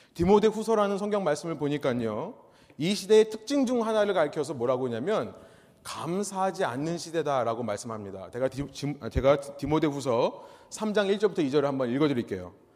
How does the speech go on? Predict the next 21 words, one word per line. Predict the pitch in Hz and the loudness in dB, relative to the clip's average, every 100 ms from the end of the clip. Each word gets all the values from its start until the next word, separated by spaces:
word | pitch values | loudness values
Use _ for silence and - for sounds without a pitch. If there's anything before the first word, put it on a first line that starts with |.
| _ _ _ | _ _ _
"너는 | 143 175 185 | 6 8 8
이것을 | 160 180 180 | 8 8 8
알라. | 135 131 131 185 - - | 8 8 4 4 -2 -4
말세에 | 120 147 170 196 180 | 2 4 4 2 2
고통하는 | 147 139 180 190 190 | 0 0 2 4 2
때가 | 185 180 | 2 4
이르러 | 151 139 123 139 - - - - _ _ _ _ | 4 4 4 4 2 -6 -20 -20 _ _ _ _
사람들이 | - 196 208 208 208 | -4 4 4 4 0
자기를 | 208 135 147 196 208 | -2 -2 2 6 6
사랑하며 | 196 190 175 170 196 269 - - - _ | 4 0 0 0 -2 -4 -10 -20 -20 _
돈을 | 139 160 202 202 | 0 4 6 6
사랑하며 | 190 170 156 135 127 185 262 - - _ - | 6 2 2 0 0 -2 -4 -14 -20 _ -10
자랑하며 | - 135 190 208 208 202 208 | 0 6 6 6 4 2 2
교만하며 | - 147 170 165 143 131 147 247 - - - _ _ - | 0 0 2 2 0 0 -2 -4 -12 -20 -20 _ _ -6
비방하며 | 147 185 202 202 185 190 190 | 0 6 6 6 4 2 2
부모를 | 147 165 170 165 | 2 4 4 6
거역하며" | 139 135 147 143 143 | 6 4 2 -2 -2
하고 | 143 | -2
나서 | 139 123 139 | -2 -4 -4
말씀하신 | 113 107 127 113 123 | -4 -4 -6 -6 -6
것이 | 110 135 202 277 | -6 -4 -6 -6